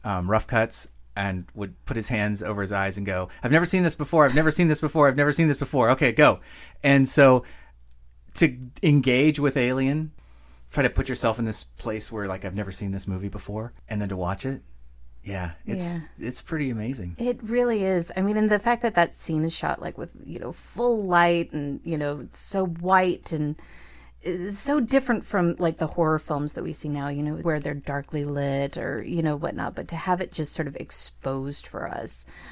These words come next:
Speaker 2: um, in, like, almost daylight, uh, it's just, it's, it, shocking.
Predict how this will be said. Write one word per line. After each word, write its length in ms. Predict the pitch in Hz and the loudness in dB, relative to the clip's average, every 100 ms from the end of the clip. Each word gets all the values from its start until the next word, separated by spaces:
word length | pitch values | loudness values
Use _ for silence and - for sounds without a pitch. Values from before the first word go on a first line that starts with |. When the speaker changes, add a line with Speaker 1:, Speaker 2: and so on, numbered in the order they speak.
| - | -14
Speaker 2:
um, 480 | - 156 143 139 143 - | -2 0 0 -2 -4 -4
in, 280 | 143 143 - | -2 -2 -2
like, 260 | 151 135 - | -6 -6 -4
almost 440 | 151 156 139 151 - | -2 -2 -2 -8 -8
daylight, 680 | 127 131 143 - - - - - | -6 -6 -6 -6 -8 -10 -12 -12
uh, 100 | - | -8
it's 280 | 180 156 - | -4 -4 -4
just, 320 | 151 - - | -8 -8 -6
it's, 480 | 165 147 - - - - - - - | -6 -6 -8 -12 -14 -20 -20 -20 -16
it, 180 | - - - - | -16 -16 -20 -18
shocking. 1080 | - - - - - - - - - 175 | -12 -8 -8 -6 -6 -8 -10 -10 -6 -6